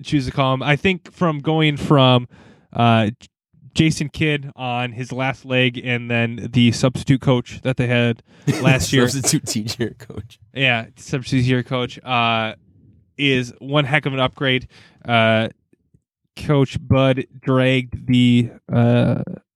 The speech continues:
Speaker 1: Hawks with Al Horford to, I think we talked about this when he was hired, to a sixty-win season. I can't, I don't think he's ever had as talented a team as he has now. I can't wait to see what he does with the team and the offense that he can create, 'cause I think that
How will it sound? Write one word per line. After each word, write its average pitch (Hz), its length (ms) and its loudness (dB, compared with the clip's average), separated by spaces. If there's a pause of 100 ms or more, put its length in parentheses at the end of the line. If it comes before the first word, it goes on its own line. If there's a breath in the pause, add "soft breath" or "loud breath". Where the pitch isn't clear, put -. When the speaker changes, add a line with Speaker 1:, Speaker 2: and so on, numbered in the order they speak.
(300)
Speaker 1:
Hawks 135 460 -2
with 120 160 -8
Al 131 240 -2
Horford 123 520 -4
to, 123 320 -6
I 123 60 -10
think 202 140 -6
we 165 60 -6
talked 156 140 -10
about 135 100 -16
this 127 100 -20
when 135 80 -16
he 127 80 -14
was 117 80 -14
hired, 123 320 -2
to 127 200 0
a 117 40 -2
sixty-win 143 480 -4
season. 131 400 2 (420 loud breath)
I 123 140 -4
can't, 135 420 2
I 139 160 -2 (200)
don't 151 80 4
think 143 100 2
he's 131 140 6
ever 131 160 4
had 127 260 2 (160)
as 127 220 -2
talented 127 340 -2
a 113 60 -6
team 123 200 -4
as 113 180 0
he 120 120 -2
has 110 320 -4
now. 113 300 2 (340 soft breath)
I 120 120 -4
can't 127 260 0
wait 127 180 4
to - 80 -14
see - 160 -2
what 123 120 4
he 120 60 2
does 117 300 2
with 127 160 2
the - 80 -10
team 120 480 -4
and 107 420 -4
the 131 220 -6
offense 127 440 -2
that 123 140 -4
he 120 140 -6
can 113 300 -8 (100)
create, 120 460 -2
'cause 117 260 2
I - 80 -2
think 139 240 0
that 117 220 2